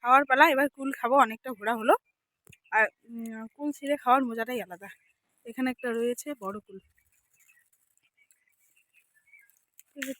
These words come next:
ছিঁড়বো। ওষুধ দেওয়া নাকি বাবা, খাই কি হবে হবে।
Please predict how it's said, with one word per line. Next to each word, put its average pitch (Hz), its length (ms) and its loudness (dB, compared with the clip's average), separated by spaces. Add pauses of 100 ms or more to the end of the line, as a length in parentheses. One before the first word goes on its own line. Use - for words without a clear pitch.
ছিঁড়বো। 226 380 -10 (2500)
ওষুধ 233 220 -6
দেওয়া 247 200 4
নাকি 240 240 -4
বাবা, 208 180 -6 (1300)
খাই 214 260 -4
কি 233 180 -14
হবে 233 220 -2
হবে। 196 160 -8